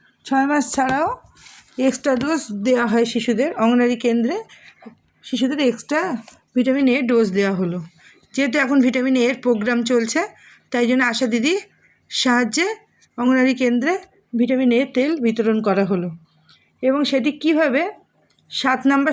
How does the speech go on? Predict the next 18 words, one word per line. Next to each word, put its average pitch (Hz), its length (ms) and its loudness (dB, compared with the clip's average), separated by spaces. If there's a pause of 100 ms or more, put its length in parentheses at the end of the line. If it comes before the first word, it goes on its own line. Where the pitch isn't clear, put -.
ষান্মাসিক 262 540 -2
খাতায় 277 320 -2 (440)
তোলা 269 280 2
হলো, 294 160 2 (200)
দেখে 254 220 0
নিন 381 220 -2
এই 233 140 2
ভিডিওতে। 196 340 0 (400)
ভিটামিন 285 400 0
তেল 285 140 0 (120)
কেন 294 140 0 (140)
খাওয়াবেন, 208 360 0 (400)
মায়েদেরকে 269 420 0 (100)
বোঝাবেন 294 420 0 (500)
কেন 262 180 0 (180)
খাওয়াবেন 277 400 0 (140)
এবং 254 180 2 (520)
কতদিন 262 360 2